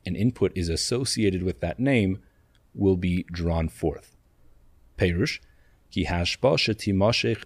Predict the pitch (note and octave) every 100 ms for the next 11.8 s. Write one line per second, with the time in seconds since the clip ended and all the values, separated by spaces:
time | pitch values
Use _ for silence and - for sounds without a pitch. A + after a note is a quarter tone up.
0 | - - A#2+ A2+ A2 G2 F#2 B2 B2+ -
1 | A#2 A#2 A2 F2+ E2+ - F#2+ F#2+ F#2 -
2 | D#2+ E2 - F#2 G#2 G#2 F#2 E2 - G2
3 | G2+ - F#2 F#2 F2+ D#2 D#2+ E2 - E2+
4 | E2+ E2+ - E2+ E2 F#2 - _ _ _
5 | _ _ _ - B2 A#2+ G#2 G2 F#2 F#2+
6 | E2+ G2 G#2+ E2 D2 - _ _ _ _
7 | F#2 F2 - _ _ _ _ _ _ F2
8 | F#2+ A#2 C3 B2 - - G2+ G2 F#2 G2+
9 | G#2 G2+ G2 F#2 D#2+ - - _ _ _
10 | _ _ _ _ _ _ _ _ _ -
11 | F2 F2+ - A#2 G#2 - -